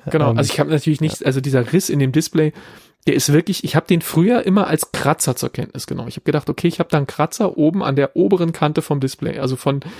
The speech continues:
Speaker 1: da, wo das Glas quasi um die Ecke geht. Da ist genau in diesem, in diesem Bogen drin ist ein, ist ein langer Kratzer oben rüber. Und ich hab mir den schon ein paar Mal angeguckt und hab den immer nur als Kratzer zur Kenntnis genommen. Ich hab den noch nie als Riss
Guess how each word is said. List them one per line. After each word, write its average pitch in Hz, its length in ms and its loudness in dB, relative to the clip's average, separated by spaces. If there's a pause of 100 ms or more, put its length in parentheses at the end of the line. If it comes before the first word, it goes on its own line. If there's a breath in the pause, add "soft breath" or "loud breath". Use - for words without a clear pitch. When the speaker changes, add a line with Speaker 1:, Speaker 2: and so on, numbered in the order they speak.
Speaker 1:
da, 143 160 2
wo 165 60 6
das 156 200 2
Glas 139 400 2
quasi 160 380 0
um 170 140 4
die - 180 -2
Ecke 151 200 0
geht. - 300 -6 (400 loud breath)
Da - 80 -2
ist - 180 -4
genau 156 600 2
in 185 240 0
diesem, 170 440 2
in 160 100 -2
diesem 160 240 2
Bogen 175 340 4
drin 135 220 2
ist - 160 -4
ein, 151 140 -2
ist - 180 -4
ein 143 40 2
langer 151 280 2
Kratzer - 440 -2
oben 113 180 -10
rüber. 110 260 -6 (340 loud breath)
Und 135 100 0
ich 135 120 0
hab 202 120 2
mir - 60 0
den 196 180 -2
schon 185 200 2
ein - 20 -12
paar 214 200 0
Mal 262 180 2
angeguckt - 540 -2
und 127 100 0
hab 143 100 -4
den 160 140 2
immer 208 240 2
nur 220 260 4
als - 220 -4
Kratzer - 460 0
zur - 120 -6
Kenntnis - 320 -8
genommen. - 280 -8
Ich - 100 -16
hab - 160 -8
den 151 220 0 (580 loud breath)
noch 139 200 0
nie 165 220 4
als - 260 0
Riss - 400 0